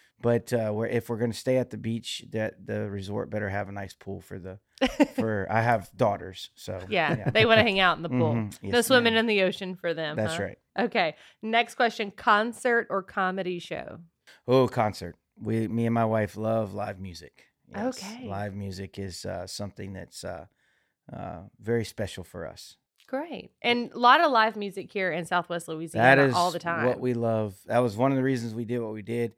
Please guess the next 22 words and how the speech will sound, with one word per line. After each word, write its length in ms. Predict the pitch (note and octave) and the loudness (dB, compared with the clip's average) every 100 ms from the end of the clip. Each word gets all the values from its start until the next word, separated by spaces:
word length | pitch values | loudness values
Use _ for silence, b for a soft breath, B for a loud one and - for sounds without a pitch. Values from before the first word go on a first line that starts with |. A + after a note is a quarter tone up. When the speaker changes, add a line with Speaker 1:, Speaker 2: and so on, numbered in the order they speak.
| b b b | b b b
Speaker 1:
was 200 | A2 G#2+ | -4 -4
to 80 | G#2+ | -2
give 240 | A#2 G2+ | -2 -2
local 260 | A2+ A2 - | -2 -4 -4
artists 340 | G#2+ A2 G#2 | -2 -2 -4
another 420 | G2+ G2 G#2+ G#2+ G2+ | -6 -4 -4 -4 -6
venue 480 | G2+ G2 F#2+ F#2+ F#2+ _ | -8 -8 -8 -12 -14 _
that 120 | - F#2+ | -16 -12
they 120 | F#2+ | -12
could 140 | F2 | -12
play 240 | - F2+ E2 | -12 -10 -10
at. 180 | D2 - | -10 -12
We, 220 | G2+ G2+ - - | -12 -12 -14 -10
we 120 | G2+ | -10
can't 380 | - F#2+ - - | -8 -12 -12 -14
get 140 | G2 | -12
enough 320 | F#2+ F#2 F#2+ | -10 -10 -12
of, 200 | F2+ F2 F#2+ | -16 -16 -12
uh, 180 | F2 - _ _ - | -12 -14 _ _ -6
listening 400 | A2+ - G#2 G2 | -4 -4 -8 -10
to 120 | - | -10
musicians. 720 | F#2+ D#2+ E2+ - E2+ G2 - | -10 -10 -14 -16 -18 -20 -20